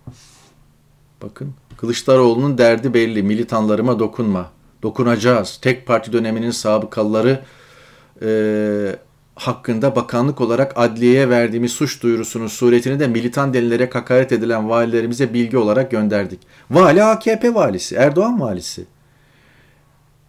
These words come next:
Tam anlamıyla, yani bir anlamda cum-, e,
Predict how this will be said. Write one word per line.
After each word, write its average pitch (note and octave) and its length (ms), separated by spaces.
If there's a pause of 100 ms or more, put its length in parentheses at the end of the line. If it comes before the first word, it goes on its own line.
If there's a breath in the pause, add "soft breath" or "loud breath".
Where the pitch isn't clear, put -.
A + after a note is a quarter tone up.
(120)
Tam D3 140
anlamıyla, A#2+ 680 (420)
yani A2 260
bir E3+ 100
anlamda C3+ 560
cum-, C3 280
e, A2+ 520